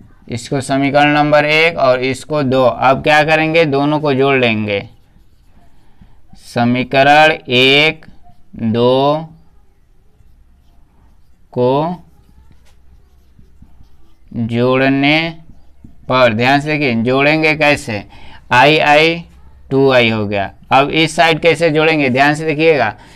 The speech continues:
जैसे लिमिट का मान यदि समान है तो जोड़ेंगे तो केवल अंदर वाले फलन को जोड़ा जाता है, ठीक है। तो हम यहाँ पर सब इसे उतार लेंगे, ज़ीरो से पाई by दो,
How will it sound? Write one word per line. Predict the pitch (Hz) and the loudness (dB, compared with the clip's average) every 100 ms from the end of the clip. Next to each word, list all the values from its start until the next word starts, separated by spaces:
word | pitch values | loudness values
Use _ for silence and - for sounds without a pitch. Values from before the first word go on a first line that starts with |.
| - - _ | -20 -20 _
जैसे | 123 135 156 | -2 0 2
लिमिट | 135 131 143 160 156 | 2 2 2 0 0
का | 165 | 0
मान | 160 160 160 | 4 2 2
यदि | 156 160 | 2 0
समान | - 147 147 156 160 | 0 0 2 2 2
है | 151 160 | 2 0
तो | - 156 160 170 170 - 127 | -2 2 2 2 -6 -8 -2
जोड़ेंगे | 131 143 156 160 156 | 2 2 2 2 0
तो | 156 147 | -2 -4
केवल | 165 151 156 | -2 0 0
अंदर | - 139 143 151 | 0 -2 2 4
वाले | 151 147 151 | 4 4 0
फलन | - 139 143 139 | 0 0 2 0
को | 175 | -2
जोड़ा | 147 127 131 | -2 0 2
जाता | 117 110 110 107 | 0 -2 -4 -4
है, | 107 101 - - - - | -6 -10 -20 -20 -20 -6
ठीक | 139 139 | -4 2
है। | 147 160 110 110 - - - - 127 | 2 2 0 -10 -20 -20 -20 -12 -2
तो | |
हम | 120 131 151 - - - | 0 0 -4 -8 -20 -12
यहाँ | 127 131 135 | -2 2 2
पर | - 151 147 147 - | 2 0 0 -2 -6
सब | 139 135 139 | -2 -2 -2
इसे | 147 131 147 143 | -6 -6 -2 -2
उतार | 139 147 156 | 2 2 2
लेंगे, | 156 156 156 | 0 0 -2
ज़ीरो | 120 127 135 143 | 0 0 0 -2
से | 143 143 | -4 -8
पाई | 143 135 135 143 | -2 2 2 2
by | 139 143 160 151 | 2 2 0 -2
दो, | 131 123 101 | -2 -2 -4